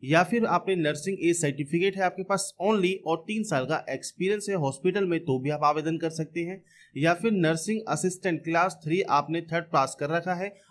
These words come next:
और साथ में फ्रेंड्स जो आर्म्ड फोर्स है उसमें आपने वर्क किया है, तो फ्रेंड्स आप इसमें आवेदन कर सकते हैं। चौथी वैकेंसी जो है वो है लैब टेक्नीशियन, जो कि फील्ड एंड क्लिनिकल वैकेंसी है।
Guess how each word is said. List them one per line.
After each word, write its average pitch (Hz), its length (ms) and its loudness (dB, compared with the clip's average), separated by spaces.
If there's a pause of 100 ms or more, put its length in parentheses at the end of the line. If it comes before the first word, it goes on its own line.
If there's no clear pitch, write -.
और 147 260 2
साथ 170 360 4
में 196 60 0
फ्रेंड्स 196 240 -2
जो 185 80 0
आर्म्ड 170 340 2
फोर्स 185 360 -2
है 180 100 -2
उसमें 156 260 -4
आपने 135 200 -4
वर्क 135 300 -2
किया 175 140 0
है, 175 100 -4
तो 170 140 -8
फ्रेंड्स 143 280 -10
आप 120 140 -6
इसमें 139 240 -10
आवेदन 120 380 -2 (340)
कर 156 120 4
सकते 120 320 -4
हैं। 101 260 -6 (400)
चौथी 214 280 4
वैकेंसी 208 400 0
जो 196 140 -2
है 196 120 2
वो 185 160 2
है 214 100 2
लैब 175 400 4
टेक्नीशियन, 156 480 0
जो 151 120 0
कि 185 140 4
फील्ड 190 320 2
एंड 190 160 -2
क्लिनिकल 147 420 0
वैकेंसी 175 440 -2
है। 185 120 -2